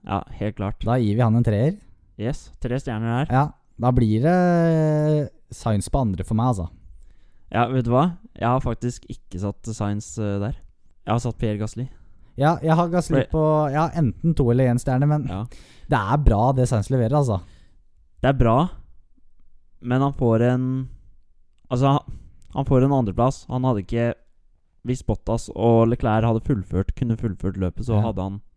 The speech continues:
Speaker 1: fått en
Speaker 2: Ja, det er
Speaker 1: fjerdeplass.
Speaker 2: sant når du sier det.
Speaker 1: Et, men det er jo en bra helg. Han er jo, han
Speaker 2: Ja.
Speaker 1: prøvde seg, og det var jo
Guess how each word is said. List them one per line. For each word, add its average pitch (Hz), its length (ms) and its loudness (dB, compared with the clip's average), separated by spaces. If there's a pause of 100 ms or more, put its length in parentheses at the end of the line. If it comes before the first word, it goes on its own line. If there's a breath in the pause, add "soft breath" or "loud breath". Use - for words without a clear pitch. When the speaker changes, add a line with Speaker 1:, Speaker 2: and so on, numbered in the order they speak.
(240)
Speaker 1:
fått - 120 -6
en 107 100 -6
Speaker 2:
Ja, 101 160 0
det 95 40 -4
er 107 60 0
Speaker 1:
fjerdeplass. 110 220 0
Speaker 2:
sant 104 300 -4
når 123 100 4
du 127 60 2
sier 90 240 -4
det. 107 140 -6 (140)
Speaker 1:
Et, - 100 -10 (300)
men 117 580 -4
det - 220 -8
er 110 180 4
jo 175 60 0
en - 20 -2
bra 110 200 0
helg. 127 360 -6
Han 147 140 2
er 104 200 0
jo, 143 140 4
han 147 220 2
Speaker 2:
Ja. 180 60 2
Speaker 1:
prøvde 131 260 0
seg, 110 240 0
og 143 60 0
det 139 80 2
var 120 180 4
jo 147 80 0